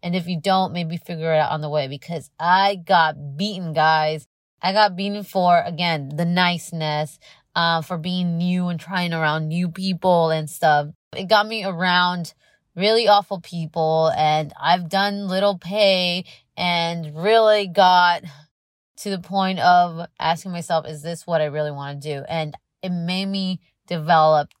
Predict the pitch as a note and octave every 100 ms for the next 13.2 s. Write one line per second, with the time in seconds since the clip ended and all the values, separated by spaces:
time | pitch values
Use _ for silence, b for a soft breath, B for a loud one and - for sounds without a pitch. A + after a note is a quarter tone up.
0 | _ - D#3 C#3+ - - D#3 C#3+ G#3 G#3
1 | F#3 F3+ F3 G#3 C#4 E4 C4+ C#4 C#4 C#4
2 | C#4+ D4+ - E3+ E3 E3+ F3 F3 _ _
3 | _ F#3+ G#3 B3 A#3+ B3 A#3+ G3 A3 A#3
4 | B3 G#3 G#3+ G#3+ G#3+ G#3+ G3 G3 - G3+
5 | F#3+ - G3 F3+ E3+ E3+ E3+ - G3+ G3
6 | G#3 - G3 F3 E3 F3+ D#3+ D#3+ D#3 D#3+
7 | B B B A#3 A3 B3+ A#3+ A#3 A#3 G3+
8 | - _ _ G3 A#3+ A#3+ A3+ - F#3+ -
9 | F3 D3 - F3 A3 F3+ - A#3 A#3 G#3
10 | C#3 B2 E3 F#3 - G#3 F#3+ A#3 A3+ -
11 | E3+ - G#3 F#3 G3 - G#3+ G#3+ D3+ -
12 | B B B F3 F#3+ F#3+ F#3+ G#3 G3+ A#3
13 | A3+ A3